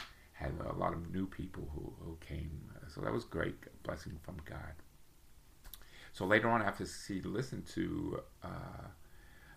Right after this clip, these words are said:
uh, another one of our, our lessons that Father Michael Gately did, she had to share, uh, her personal, uh, story. And she said,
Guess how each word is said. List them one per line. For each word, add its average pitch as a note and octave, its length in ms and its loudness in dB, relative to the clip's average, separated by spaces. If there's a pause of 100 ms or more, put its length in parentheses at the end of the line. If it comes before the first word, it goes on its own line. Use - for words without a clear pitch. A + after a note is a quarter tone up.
(140)
uh, D#2 220 4
another F2+ 320 6
one F2+ 240 4
of E2 180 2
our, D#2+ 340 2
our E2 320 -2
lessons A2 440 4
that - 120 -2
Father D#2+ 200 0
Michael D#2+ 260 -2 (100)
Gately - 280 2
did, D#2 320 -4 (560)
she - 140 -2
had G#2+ 180 2
to - 40 -8
share, G2 540 4
uh, E2 200 0
her E2 200 2
personal, - 640 2 (160)
uh, - 140 -6
story. D#2+ 600 -2 (1300)
And E2+ 240 -2
she E2 120 -8
said, E2+ 180 -2